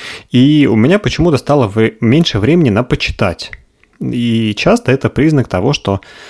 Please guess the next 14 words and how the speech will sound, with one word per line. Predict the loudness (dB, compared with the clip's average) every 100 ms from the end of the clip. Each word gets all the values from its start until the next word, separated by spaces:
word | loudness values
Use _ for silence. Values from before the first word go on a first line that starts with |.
| -20 -20 _
ну, | -8 -2 0 0
либо | -2 0 2
у |
меня | 2 0
перегруз | -2 -2 -2 -2 -4
по | -6
задачам, | -6 -2 0 0 0 0
либо | 0 2 2 0
меня | -4 -2 0 0
что-то | 0 -2
другое, | 2 0 2 2
более | 4 2 2
интересное | 0 -2 -2 -6
захватило. | -4 -4 -2 -4 -4